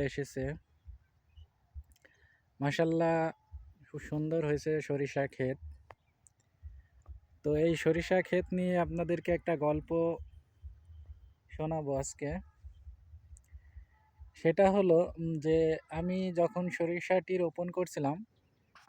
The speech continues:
রোপণ করার পরে একটা প্রাকৃতিক দুর্যোগ হয়েছিল রোপণ করার প্রায় পনেরো দিন পর।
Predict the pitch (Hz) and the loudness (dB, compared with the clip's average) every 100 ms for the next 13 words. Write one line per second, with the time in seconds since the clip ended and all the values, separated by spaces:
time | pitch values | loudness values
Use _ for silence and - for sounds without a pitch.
0 | - - _ _ _ - - _ - - | -20 -20 _ _ _ -20 -20 _ -16 -14
1 | - - - 160 170 185 190 180 180 175 | -12 -12 0 2 4 4 2 4 6 6
2 | 165 175 175 175 175 180 - 160 - 170 | 4 4 4 4 4 2 -2 -6 0 2
3 | - 165 160 170 160 170 151 160 151 156 | 4 4 4 0 -2 -2 -2 -2 0 0
4 | 156 - 143 135 156 165 - _ _ _ | 0 0 2 2 0 -4 -10 _ _ _
5 | _ _ _ _ _ _ _ _ _ _ | _ _ _ _ _ _ _ _ _ _
6 | _ 127 147 170 170 160 165 160 156 165 | _ -4 -2 0 0 4 6 6 4 4
7 | 160 156 - 160 165 160 143 151 147 131 | 6 4 2 2 4 2 2 0 0 0